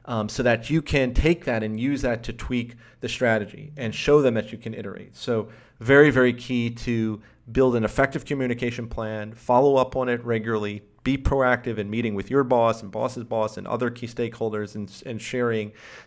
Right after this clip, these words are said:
the progress on the strategy. Um, that will be very key, especially if you come with good partnerships, uh, supporting that underneath the hood. So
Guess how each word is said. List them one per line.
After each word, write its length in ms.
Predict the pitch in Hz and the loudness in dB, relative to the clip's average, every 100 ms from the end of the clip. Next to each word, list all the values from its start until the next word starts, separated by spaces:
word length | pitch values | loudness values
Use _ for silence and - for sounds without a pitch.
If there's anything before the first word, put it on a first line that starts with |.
| - | 2
the 240 | 117 104 - | 4 4 2
progress 360 | 113 110 107 | 0 2 0
on 60 | 104 | -4
the 80 | 95 | -8
strategy. 540 | 110 104 98 98 95 - | -6 -6 -8 -12 -20 -12
Um, 340 | 101 95 95 - 113 | -10 -10 -14 -12 -2
that 260 | 113 123 | -2 -2
will 160 | 123 113 | -2 0
be 220 | 110 107 | -2 -2
very 240 | 107 110 | 0 0
key, 220 | 104 117 107 | -2 -4 -4
especially 360 | - 127 - | 0 -2 -2
if 140 | 120 113 | -6 -8
you 60 | |
come 420 | - 123 110 107 104 - - | -8 -4 -2 -4 -8 -20 -14
with 540 | 120 117 110 - - - | -4 -2 -2 -4 -20 2
good 220 | 131 131 | 4 4
partnerships, 720 | - 117 107 113 - - - | -2 -4 -6 -8 -10 -14 -14
uh, 280 | 123 110 104 | -10 -10 -10
supporting 500 | 107 - - 113 101 | -10 -8 -2 -2 -2
that 180 | 101 - | -8 -10
underneath 540 | 110 101 98 95 - _ _ | -8 -8 -10 -14 -18 _ _
the 80 | 113 | -20
hood. 160 | - - | -20 -18
So 260 | - - | -8 -8